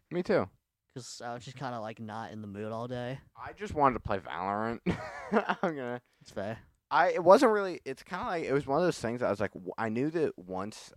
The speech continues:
Speaker 1: I
Speaker 2: Once we start, it's
Speaker 1: once we
Speaker 2: good.
Speaker 1: start, I knew I was gonna be fine. I just didn't want to stop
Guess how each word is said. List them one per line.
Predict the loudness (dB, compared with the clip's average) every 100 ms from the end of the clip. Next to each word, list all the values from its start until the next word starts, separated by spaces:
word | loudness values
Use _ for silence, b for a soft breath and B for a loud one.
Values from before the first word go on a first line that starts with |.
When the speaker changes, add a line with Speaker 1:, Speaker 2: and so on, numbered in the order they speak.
| -4
Speaker 1:
I | -2 -2 -2 -6 -8 -12 _
Speaker 2:
Once | 4 4
we | 0
start, | -6 -8 -8 -4
it's | -2
Speaker 1:
once | -2
we | -4
Speaker 2:
good. | -8
Speaker 1:
start, | -6 -2 -2
I | 0
knew | 2
I | 2
was | 2
gonna | 0 -6
be |
fine. | -4 -4 -4 -6 -8
I | -6
just | -6 -4
didn't | -2 -2 -4
want | -6 -8
to | -14
stop | -10 -10 -10